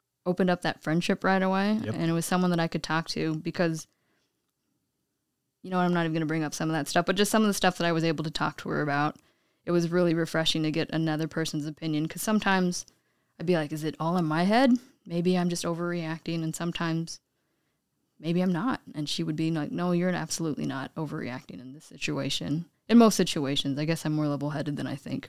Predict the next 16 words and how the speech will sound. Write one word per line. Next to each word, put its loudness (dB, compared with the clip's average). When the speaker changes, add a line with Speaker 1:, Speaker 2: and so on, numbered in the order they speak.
Speaker 2:
Yeah. 0
Speaker 1:
Or 6
else 8
she 4
just 0
always 2
had -2
my 0
back. -6
But 4
I'd 8
like 6
to 4
think 0
that -2
I, -2